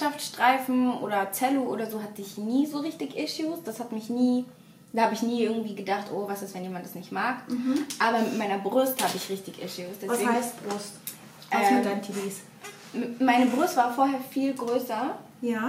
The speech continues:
Speaker 1: Und nachdem ich gestillt hab, ist die total klein geworden.
Speaker 2: Ach,
Speaker 1: Für meine
Speaker 2: echt?
Speaker 1: Verhältnisse, ja. Und ich möchte einfach gerne wieder meine Brust haben, wie sie vorher war. Und das werde ich auch machen.
Speaker 2: Also dann darf ich ja nie stillen, dann sind sie ja verschwunden.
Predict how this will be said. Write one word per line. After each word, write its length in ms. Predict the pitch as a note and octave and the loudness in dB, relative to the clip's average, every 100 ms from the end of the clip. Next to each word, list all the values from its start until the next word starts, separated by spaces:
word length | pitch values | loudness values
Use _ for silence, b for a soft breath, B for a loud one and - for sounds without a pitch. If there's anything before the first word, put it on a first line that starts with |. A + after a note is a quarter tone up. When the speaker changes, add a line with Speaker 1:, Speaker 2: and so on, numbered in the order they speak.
| A#3 | 2
Speaker 1:
Und 120 | A3+ | 2
nachdem 320 | A3+ A#3+ B3 | -2 0 2
ich 100 | B3 | 2
gestillt 400 | A#3 - B3 C4 | -2 2 2 4
hab, 120 | A#3 | 2
ist 140 | G#3+ - | -2 -8
die 140 | G#3 | -10
total 360 | - - A#3 A3 | -10 -6 -6 -4
klein 220 | A3+ A3 | -4 -4
geworden. 440 | G3 F#3 F3+ - - - | -4 -6 -8 -10 -10 -10
Speaker 2:
Ach, 80 | A3 | -2
Speaker 1:
Für 80 | |
meine 180 | A#3 F#4+ | 2 4
Speaker 2:
echt? 80 | - | 2
Speaker 1:
Verhältnisse, 500 | A3 G#3+ - G3 F#3 | -2 -4 -6 -8 -4
ja. 260 | G3 F#3 - - B B B B B B - | -2 -2 -4 -14 B B B B B B -2
Und 360 | A3 G#3+ G#3+ | 0 0 -2
ich 120 | - A#3+ | -2 -2
möchte 280 | A3+ F#3+ | -2 0
einfach 340 | E3 G#3 A3 - | 0 0 -4 -4
gerne 340 | G#3+ G#3+ G#3 | -2 0 -2
wieder 220 | G3+ G3+ G#3 | -4 -4 -4
meine 200 | G3 F#3+ | -4 -4
Brust 300 | A3+ A3+ A3 | -6 -4 -2
haben, 160 | G#3 | -2
wie 40 | F#3+ | -4
sie 120 | F#3 | -6
vorher 480 | - A3 C#4 G#3 F#3+ | 0 2 2 0 0
war. 340 | F#3+ G3+ - F3 | 2 2 -2 -8
Und 320 | F3+ F#3 F#3 - - - - - - | -8 -8 -10 -14 -20 -20 -20 -20 -20
das 180 | F#3 - | -16 -12
werde 140 | F3+ F3 | -12 -10
ich 80 | F3 | -10
auch 100 | F#3 | -10
machen. 360 | F3 G3 F#3 | -10 -10 -8
Speaker 2:
Also 160 | G#3 G#3+ | -6 -2
dann 140 | G#3 | 0
darf 160 | G3+ G#3 | 0 -2
ich 80 | G#3 | -2
ja 80 | G#3 | 0
nie 160 | B3+ | 0
stillen, 300 | - G#3+ F#3+ | 0 0 0
dann 100 | F#3+ | 0
sind 140 | G3 - | -4 -4
sie 80 | |
ja 60 | F#3+ | -6
verschwunden. 600 | G3 F#3+ B3 C#4 A3 | -4 -4 2 2 2